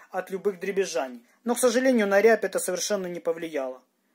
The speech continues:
Как внутри, так и снаружи рябь хорошо, отчётливо видна. По оси X у нас всё красиво. На первом тесте я решил проверить теорию скоростей. Мы будем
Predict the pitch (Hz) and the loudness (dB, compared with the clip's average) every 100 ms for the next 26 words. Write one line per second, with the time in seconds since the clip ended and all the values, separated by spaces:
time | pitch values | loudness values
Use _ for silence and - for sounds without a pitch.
0 | - 220 208 226 220 277 226 - 180 - | -4 -2 2 0 2 0 2 0 -2 -2
1 | 190 202 233 180 175 196 196 180 175 170 | 0 2 2 2 2 2 2 -2 -2 0
2 | 208 180 - - 165 156 156 147 135 - | 0 0 -2 -6 -2 -2 -4 -10 -16 -18
3 | _ _ _ 196 202 220 220 254 254 196 | _ _ _ 2 4 0 -4 -6 -6 -6
4 | 185 185 - - - - 233 185 170 - | -4 -4 -6 -14 -8 -2 0 0 -2 -4
5 | 143 135 _ _ _ _ _ _ _ _ | -10 -12 _ _ _ _ _ _ _ _
6 | - 196 269 254 320 247 208 202 233 208 | -8 0 2 2 -2 -2 0 -2 0 2
7 | 233 233 202 196 - 180 185 - 131 123 | 2 2 0 0 -2 -2 -2 -6 -14 -16
8 | _ _ - 202 220 208 202 | _ _ -14 -6 -4 -2 -6